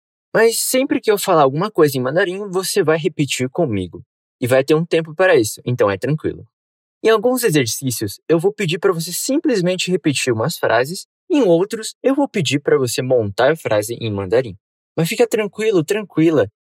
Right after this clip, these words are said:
que quando for a hora de você falar, você vai ouvir esse som aqui. 非常好. Então, bora pro desafio que hoje quer saber perguntar qual a sua idade. Presta bastante atenção nos sons e nas palavras usadas pelo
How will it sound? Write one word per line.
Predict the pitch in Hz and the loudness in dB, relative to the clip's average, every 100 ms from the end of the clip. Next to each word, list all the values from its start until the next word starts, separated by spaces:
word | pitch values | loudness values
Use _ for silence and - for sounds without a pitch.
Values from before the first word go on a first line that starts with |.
| _ | _
que | - | -4
quando | 180 208 233 | -2 0 0
for | 240 185 | 0 2
a | 151 | 4
hora | 139 127 | 4 2
de | 117 | 0
você | 113 117 131 | -4 -2 -2
falar, | 208 208 202 | 0 0 0
você | 190 190 190 | -2 -2 0
vai | 180 | 2
ouvir | - 170 147 151 | 2 0 0 -4
esse | 107 139 160 | -2 -2 -2
som | - 117 | -4 -2
aqui. | 123 165 - 92 _ 1077 1077 - _ _ _ - | -2 -4 -8 -14 _ 0 0 -4 _ _ _ -14
非 | - 123 110 | -4 2 2
常 | 107 - 92 | 2 -4 -6
好. | 98 - - _ _ _ _ - | -6 -8 -10 _ _ _ _ -2
Então, | 175 254 | 2 2
bora | 156 131 127 131 143 156 | 2 2 4 6 2 2
pro | 175 | 0
desafio | 147 156 160 - 131 147 | 2 2 2 0 -4 -2
que | - 175 | -2 -2
hoje | 160 143 139 143 165 180 _ | 4 4 4 2 -2 -4 _
quer | - 240 | 0 0
saber | 233 220 156 160 | 2 0 0 0
perguntar | 190 175 180 165 131 147 - | 0 0 -2 0 2 0 0
qual | 139 120 127 | 0 2 4
a | 127 | 2
sua | 131 135 143 | 0 -2 -2
idade. | 139 92 92 92 101 _ _ _ | 0 -2 -2 -8 -16 _ _ _
Presta | 120 117 - | -2 0 -2
bastante | 110 113 - 143 | -4 -4 -2 -2
atenção | 175 156 139 139 | 0 -2 -2 -4
nos | 127 - | -4 -4
sons | 101 101 107 | -4 -4 -4
e | |
nas | 110 110 | -6 -4
palavras | 151 147 139 127 | -4 -2 -4 -4
usadas | 120 107 123 - | -2 -2 -4 -10
pelo | - 104 104 110 | -4 -2 -2 -6